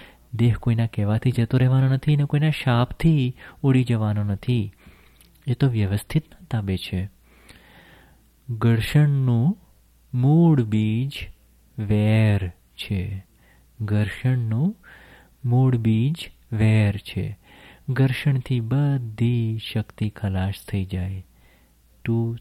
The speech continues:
થાઉઝન્ડ એઇટી વન ઘર્ષણથી બધી શક્તિ ખલાસ થઈ જાય. આત્માની અનંત શક્તિ એને લીધે દેખાતી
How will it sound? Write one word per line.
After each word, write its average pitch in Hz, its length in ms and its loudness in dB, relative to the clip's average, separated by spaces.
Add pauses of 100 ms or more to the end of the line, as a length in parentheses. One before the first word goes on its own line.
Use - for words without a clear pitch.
થાઉઝન્ડ 104 460 -4
એઇટી 98 320 -6
વન 113 380 0 (800)
ઘર્ષણથી 107 760 -2
બધી 139 440 2
શક્તિ 113 500 -4
ખલાસ 110 500 0 (140)
થઈ 101 180 -8
જાય. 95 360 -6 (440)
આત્માની 117 540 0
અનંત 120 320 0
શક્તિ - 540 -2
એને 104 280 0
લીધે 101 480 -2
દેખાતી 98 1000 -6